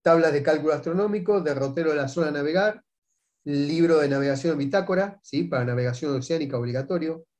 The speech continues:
Eh, y hasta de, de alguna forma debería ser hasta exigible para la navegación costera. Eh, por ahora no lo piden.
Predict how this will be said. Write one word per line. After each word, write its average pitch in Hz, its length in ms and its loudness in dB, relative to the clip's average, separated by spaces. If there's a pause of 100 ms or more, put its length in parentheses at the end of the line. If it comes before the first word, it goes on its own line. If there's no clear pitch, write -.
(800)
Eh, 135 800 4
y 147 100 -2
hasta 147 240 -2
de, 160 140 -2
de 165 140 0
alguna 190 280 0
forma 202 260 -2
debería 170 380 2
ser 175 240 -2 (320)
hasta 127 500 -2
exigible 143 600 -4
para 127 340 0
la 139 280 -4
navegación 131 540 -2
costera. 120 540 -6 (1040)
Eh, 127 760 0 (120)
por 135 160 0
ahora 160 180 0
no 147 120 -4
lo 131 140 -2
piden. 101 380 -14